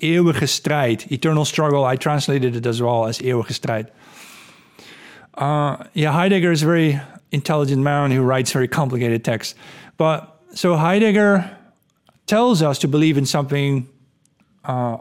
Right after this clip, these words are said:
a future God, the God becoming, the God that may, uh, be materialized out of the universe we are living in.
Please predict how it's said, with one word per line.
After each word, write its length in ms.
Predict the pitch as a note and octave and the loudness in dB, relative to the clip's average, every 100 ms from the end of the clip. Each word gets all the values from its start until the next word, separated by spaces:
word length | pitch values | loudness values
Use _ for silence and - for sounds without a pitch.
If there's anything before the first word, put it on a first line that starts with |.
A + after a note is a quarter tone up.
| C3+ | -6
a 40 | B2 | -6
future 400 | - G#3+ G3+ F3 | 0 0 2 0
God, 360 | C#3 C#3 C3+ | 2 0 0
the 60 | C3 | -2
God 240 | B2+ D#3+ | 0 0
becoming, 460 | C#3 C#3 F3 C#3+ C3+ | 0 -2 0 0 0
the 80 | B2 | 0
God 260 | C#3 C3 | 0 0
that 160 | B2 A2+ | -2 -2
may, 320 | B2+ C3+ B2+ - - - _ - | -2 0 -2 -4 -20 -20 _ -8
uh, 260 | C3 B2 A2+ A2+ A#2+ - _ - A#2+ | -2 -2 -2 -6 -10 -20 _ -12 -8
be 160 | D#3+ E3+ | 0 2
materialized 920 | D#3 D#3 G3 F#3 E3+ D3 C#3 C3 - - | 2 2 2 4 2 2 0 -2 -4 -2
out 280 | D#3 F#3+ F3+ | 0 2 0
of 160 | C3 | -2
the 60 | C3 | 0
universe 500 | B2+ D3 B2+ B2 - | 0 2 2 0 0
we 80 | B2 | 0
are 100 | A2 | 2
living 300 | A#2 A2+ - | 0 0 -2
in. 280 | C3 A#2 | -2 -2